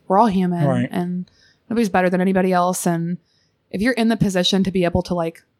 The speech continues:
Speaker 1: make somebody's day, why would you not?
Speaker 2: Sure.
Speaker 1: And so easily is, and then there's so many people who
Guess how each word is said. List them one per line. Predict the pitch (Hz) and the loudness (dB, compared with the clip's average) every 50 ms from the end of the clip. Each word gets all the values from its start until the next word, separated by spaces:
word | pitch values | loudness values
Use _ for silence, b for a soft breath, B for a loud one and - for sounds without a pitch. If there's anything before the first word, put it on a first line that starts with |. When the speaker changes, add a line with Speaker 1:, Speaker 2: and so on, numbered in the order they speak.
| _ _ _ _ _ _ | _ _ _ _ _ _
Speaker 1:
make | - 180 180 175 165 165 - | -2 0 0 0 0 -2 -4
somebody's | - - 196 190 185 180 185 180 175 | -2 0 2 2 2 2 2 0 0
day, | - 175 170 175 190 | -2 -2 -2 -2 -2
why | 196 190 180 - - 185 170 180 | -4 -8 -10 -8 -4 -2 -2 0
would | 196 202 196 | 0 -2 -2
you | 202 202 | 0 0
not? | 190 180 175 175 165 135 - - - | 0 0 0 0 -2 -4 -6 -10 -10
Speaker 2:
Sure. | - - - 135 160 170 120 - _ _ _ _ _ | -10 -6 -4 -2 -2 -4 -6 -10 _ _ _ _ _
Speaker 1:
And | - 202 214 - - - | 0 0 0 -2 -4 -8
so | 220 - - 262 269 277 | -6 -2 0 0 0 2
easily | - 262 254 240 240 202 180 170 | 2 0 2 2 2 2 2 2
is, | 175 170 170 - - | 0 -2 -4 -4 -2
and | 214 196 | 0 0
then | 190 | 2
there's | 190 180 185 - | 2 2 0 0
so | - 240 | 2 2
many | 247 240 | 2 2
people | - 220 208 208 | 2 0 0 2
who | 185 180 170 | 0 0 -2